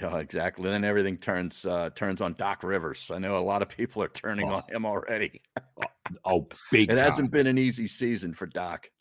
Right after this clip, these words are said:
Speaker 2: No, it
Speaker 1: No.
Speaker 2: hasn't been an easy tenure, uh, to
Speaker 1: Yeah.
Speaker 2: this, at this point as well. Um, so, w-, you know, we keep an eye on the Sixers, those final eleven games, and then heading into the playoffs, it's gonna be exciting.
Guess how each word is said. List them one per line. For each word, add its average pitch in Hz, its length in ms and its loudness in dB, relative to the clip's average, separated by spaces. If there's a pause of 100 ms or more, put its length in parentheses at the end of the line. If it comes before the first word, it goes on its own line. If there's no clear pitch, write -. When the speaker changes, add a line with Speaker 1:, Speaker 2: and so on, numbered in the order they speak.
Speaker 2:
No, 78 600 -2
it 98 180 0
Speaker 1:
No. 87 60 -2
Speaker 2:
hasn't 95 220 0
been 87 120 0
an 87 60 2
easy 82 300 0
tenure, 92 560 -2 (140)
uh, 76 220 -6
to - 140 -12
Speaker 1:
Yeah. 90 260 -2
Speaker 2:
this, - 200 -10 (240)
at 71 140 -12
this 80 180 -6
point 85 260 -2
as 76 140 -6
well. 87 400 4 (400)
Um, 90 320 4
so, 98 380 6
w-, 98 240 -6
you 92 80 2
know, 90 60 2
we 98 140 2
keep 101 140 -8
an 104 60 2
eye 95 140 6
on 90 100 2
the 80 80 -2
Sixers, 95 380 -4
those 82 140 -4
final 87 320 0
eleven 85 320 0
games, 85 340 -2
and 78 80 -10
then 76 100 -6
heading 85 240 -4
into 78 180 -6
the 71 80 -10
playoffs, 82 560 -2
it's - 120 -20
gonna 85 120 -6
be 78 80 -4
exciting. 82 500 -2